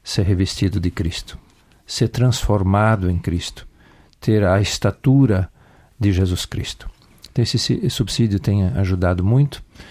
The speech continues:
Tem ajudado também, eh, no sentido de estabelecer,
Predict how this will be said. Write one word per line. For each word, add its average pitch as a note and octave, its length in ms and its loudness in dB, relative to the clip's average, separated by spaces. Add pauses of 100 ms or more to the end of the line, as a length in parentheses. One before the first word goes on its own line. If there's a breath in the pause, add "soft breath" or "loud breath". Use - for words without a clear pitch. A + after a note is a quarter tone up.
(420 loud breath)
Tem C3 200 4
ajudado A#2 420 2
também, A2+ 640 2
eh, A#2+ 300 0
no A#2 100 2
sentido A#2+ 580 0
de A2+ 240 2
estabelecer, A#2+ 960 0